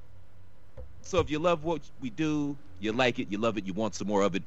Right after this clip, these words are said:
make sure y'all go to pro wrestling tees dot com forward slash the chair shot and pick up an official Chairshot t-shirt. The chair shot dot com, we're not just a website,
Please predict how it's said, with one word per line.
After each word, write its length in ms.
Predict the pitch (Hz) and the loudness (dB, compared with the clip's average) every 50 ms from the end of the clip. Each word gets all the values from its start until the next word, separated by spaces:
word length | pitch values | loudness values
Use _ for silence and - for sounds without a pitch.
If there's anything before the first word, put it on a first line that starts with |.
| - - - | -8 -8 2
make 160 | 95 113 113 | 2 2 4
sure 140 | - - 110 | 4 4 4
y'all 140 | 104 98 95 | 6 4 4
go 100 | 90 101 | 4 2
to 60 | 87 | 0
pro 180 | - - 110 104 | 2 2 4 4
wrestling 240 | 104 104 - 95 | 4 4 2 0
tees 260 | - 104 98 87 87 - | 0 0 0 0 0 2
dot 200 | 95 92 90 - | 2 2 2 2
com 200 | - 92 87 85 | 0 0 0 2
forward 240 | - 98 90 92 | 2 0 0 0
slash 260 | - - 92 87 - - | 2 4 4 4 4 2
the 120 | 101 92 | 0 0
chair 220 | - - 98 90 | 2 4 4 4
shot 200 | 85 - 90 85 | 4 4 2 2
and 80 | 82 78 | 2 2
pick 140 | - 90 90 | 0 0 0
up 80 | 78 | 0
an 80 | 85 85 | 0 -2
official 360 | 85 - - 104 98 - 95 | -2 4 4 4 6 6 2
Chairshot 440 | 87 - 104 95 90 - 98 87 - | 2 4 4 4 6 6 4 2 4
t-shirt. 400 | - 117 113 - - 113 107 - - - - - | 2 2 2 4 4 4 4 4 0 -8 -2 -2
The 80 | 90 | 0
chair 200 | 90 - 123 113 | 4 6 6 6
shot 220 | 107 - 110 98 85 | 6 6 4 4 4
dot 280 | 107 104 87 - - | 4 2 2 0 0
com, 320 | - 139 127 123 123 120 107 | 2 2 4 4 4 2 2
we're 100 | 95 87 | -2 0
not 220 | 82 101 107 101 | 2 2 0 0
just 180 | 95 113 107 - | 0 -4 -6 -6
a 60 | 98 | -2
website, 460 | 85 120 117 - - 131 123 117 98 | 0 0 0 2 2 4 4 4 2